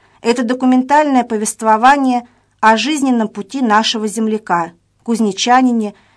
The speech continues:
герое Советского Союза Николае Григорьевиче Ушакове.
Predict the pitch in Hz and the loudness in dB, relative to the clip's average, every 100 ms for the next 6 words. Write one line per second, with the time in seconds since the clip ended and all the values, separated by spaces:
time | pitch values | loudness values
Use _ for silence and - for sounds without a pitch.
0 | _ 196 254 294 311 262 233 220 247 247 | _ -2 0 0 -2 -2 -2 0 -4 -6
1 | - 190 - 196 190 254 240 226 220 _ | -10 -10 -6 -4 -4 -4 -6 -8 -10 _
2 | _ _ _ 226 233 220 202 233 262 220 | _ _ _ -4 2 2 4 4 2 0
3 | 202 175 214 220 202 208 - 196 - 202 | -6 -4 -4 -2 -4 -8 -8 -8 -6 -6
4 | - 180 165 147 | -6 -8 -8 -10